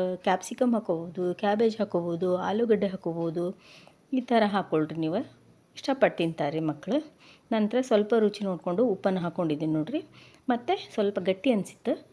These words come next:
ಅದಕ್ಕೆ ನೀರನ್ನು ಹಾಕ್ಕೊಂಡಿದ್ದೀನಿ ನೋಡ್ರಿ. ಇಲ್ಲಿ ನೀರನ್ನು ಹಾಕ್ಕೊಂಡು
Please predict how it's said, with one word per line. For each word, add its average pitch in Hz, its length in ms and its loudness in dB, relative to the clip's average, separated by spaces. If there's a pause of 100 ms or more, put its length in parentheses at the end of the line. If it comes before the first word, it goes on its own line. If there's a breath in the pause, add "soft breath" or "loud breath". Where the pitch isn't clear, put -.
(120)
ಅದಕ್ಕೆ 220 240 -4 (160)
ನೀರನ್ನು 185 440 0
ಹಾಕ್ಕೊಂಡಿದ್ದೀನಿ 151 520 -4
ನೋಡ್ರಿ. 151 220 -6
ಇಲ್ಲಿ 254 140 -10 (1500 soft breath)
ನೀರನ್ನು 185 380 -2
ಹಾಕ್ಕೊಂಡು 160 380 -4